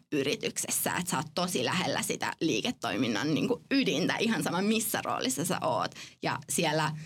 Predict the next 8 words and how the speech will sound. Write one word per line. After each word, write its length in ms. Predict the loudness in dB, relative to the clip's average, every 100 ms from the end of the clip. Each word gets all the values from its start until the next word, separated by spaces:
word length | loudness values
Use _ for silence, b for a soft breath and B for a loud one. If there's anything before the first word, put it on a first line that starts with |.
| B B -16 -4
oli 200 | 0 2
se 100 | 4
sitten 300 | 2 0 -2 -2 -2
kesätyöntekijä 880 | 0 2 2 0 0 -2 -2 -2 0
tai 220 | -2 0
oli 240 | 0 0
se 100 | 0
sitten 480 | 0 -2 -4 -4 -4